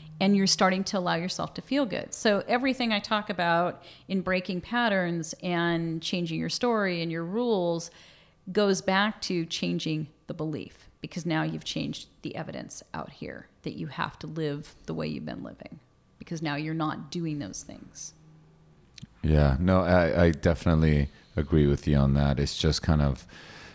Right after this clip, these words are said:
Speaker 2: w-, when you take those, those moments to retrain what you're focusing on, and, and, and, and you're focusing on things that make you feel good, then before you know it, your whole life is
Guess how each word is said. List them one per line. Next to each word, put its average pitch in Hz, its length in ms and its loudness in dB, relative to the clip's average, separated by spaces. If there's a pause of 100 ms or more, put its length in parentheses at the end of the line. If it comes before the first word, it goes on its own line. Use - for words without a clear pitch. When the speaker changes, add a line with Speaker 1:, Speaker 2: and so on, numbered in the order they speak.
(120)
Speaker 2:
w-, 95 220 4
when 92 240 6
you 87 280 6 (460)
take 101 240 4
those, 98 300 2
those 98 360 4
moments 90 320 4
to 90 80 2
retrain 85 640 6
what 76 180 4
you're 73 100 2
focusing 82 600 2
on, 78 340 6
and, 73 300 2
and, 76 340 4
and, 80 320 6
and 82 160 8
you're 80 80 8
focusing 87 400 2
on 78 140 4
things 80 220 4
that 78 80 4
make 76 220 2
you 78 60 0
feel 80 320 6
good, 73 300 4
then 76 140 6
before 76 260 2
you 73 120 4
know 73 240 8
it, 73 180 4
your 76 140 2
whole 73 220 4
life 71 380 2
is 69 360 -2